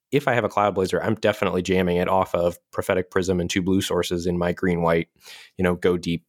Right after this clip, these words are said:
pick things up deck. You know, maybe you've got a Decoction module and a Fabrication module. And ultimately, you probably want to run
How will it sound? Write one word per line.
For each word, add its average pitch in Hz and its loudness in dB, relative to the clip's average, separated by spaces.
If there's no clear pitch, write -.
pick - -4
things 90 0
up 90 0
deck. 90 2
You 87 -2
know, 82 -2
maybe 85 -2
you've 85 -6
got 87 0
a 82 -8
Decoction 101 -2
module 90 2
and 87 -2
a - -10
Fabrication 92 -2
module. 92 0
And 113 0
ultimately, 185 0
you 113 2
probably 110 -2
want 98 -2
to 101 -2
run 92 0